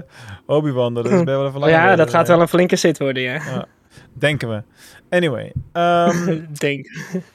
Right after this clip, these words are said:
Speaker 1: even kijken. Oh ja, eh, Ahsoka inmiddels ook bevestigd voor tweeduizend drieëntwintig.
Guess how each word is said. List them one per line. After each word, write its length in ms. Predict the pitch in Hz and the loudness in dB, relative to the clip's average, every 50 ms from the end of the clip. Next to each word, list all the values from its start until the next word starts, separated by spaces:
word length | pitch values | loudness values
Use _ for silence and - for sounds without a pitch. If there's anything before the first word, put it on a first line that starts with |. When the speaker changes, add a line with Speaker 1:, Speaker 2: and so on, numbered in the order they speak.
| _ _ - | _ _ -20
Speaker 1:
even 100 | - - | -20 -12
kijken. 420 | - 175 175 170 165 - 170 - - | -6 -4 -4 -4 -2 -4 -6 -2 0
Oh 80 | 220 | 2
ja, 180 | 208 170 143 - | 2 2 2 2
eh, 200 | 156 165 170 - | 2 0 0 0
Ahsoka 560 | 180 160 - 214 208 208 - 208 202 202 202 | -2 -2 -2 -2 -2 0 0 0 0 0 -2
inmiddels 380 | - 175 175 175 175 170 - - | -4 -4 -4 -4 -4 -4 -2 0
ook 200 | 190 196 190 - 170 165 - 175 | -2 -2 -2 -4 -10 -16 -14 -10
bevestigd 500 | 160 165 - 190 185 - - 180 - - | -10 -6 -4 -4 -4 -4 -6 -10 -12 -10
voor 260 | - - 170 165 160 160 | -4 -2 0 0 0 0
tweeduizend 380 | 165 170 165 160 151 143 143 | -2 -2 -2 -2 -2 -4 -4
drieëntwintig. 840 | 139 160 165 160 151 147 160 160 160 139 147 143 156 - - - | -4 -4 -4 -4 -4 -4 -6 -6 -6 -6 -6 -6 -8 -8 -12 -18